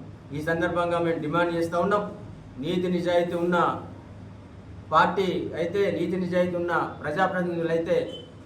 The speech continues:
బహిరంగ విచారణకు కేటీఆర్ గారు విసిన సవాల్కు సిద్ధం కావాలని చెప్పేసి అంటా ఉన్నాం. స్థానికంగా కూడా, స్థానికంగా కూడా అనేక సమస్యలు ఉన్నప్పటికీ కూడా, ముఖ్యంగా రాజన్న సిరిసిల్ల జిల్లాలో కూడా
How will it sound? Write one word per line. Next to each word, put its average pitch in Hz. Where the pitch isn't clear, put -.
బహిరంగ 196
విచారణకు 175
కేటీఆర్ 170
గారు 165
విసిన 160
సవాల్కు 156
సిద్ధం 156
కావాలని 151
చెప్పేసి 143
అంటా 165
ఉన్నాం. 190
స్థానికంగా 185
కూడా, 180
స్థానికంగా 180
కూడా 175
అనేక 175
సమస్యలు 170
ఉన్నప్పటికీ 165
కూడా, 185
ముఖ్యంగా 165
రాజన్న 170
సిరిసిల్ల 170
జిల్లాలో 170
కూడా 185